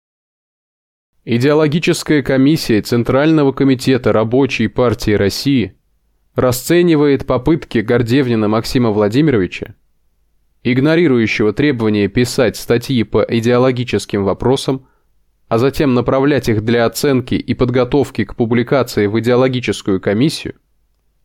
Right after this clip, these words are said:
и использующего для пропаганды антиленинских идей партийную почту,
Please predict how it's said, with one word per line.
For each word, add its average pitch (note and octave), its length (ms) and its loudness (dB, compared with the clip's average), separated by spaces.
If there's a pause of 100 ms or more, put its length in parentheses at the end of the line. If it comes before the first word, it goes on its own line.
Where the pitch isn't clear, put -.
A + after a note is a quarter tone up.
(240)
и C#3+ 160 0
использующего B2+ 800 0
для A#2+ 180 0
пропаганды B2+ 640 0
антиленинских B2 880 0
идей B2 280 0
партийную A#2 600 -2
почту, D#3+ 520 0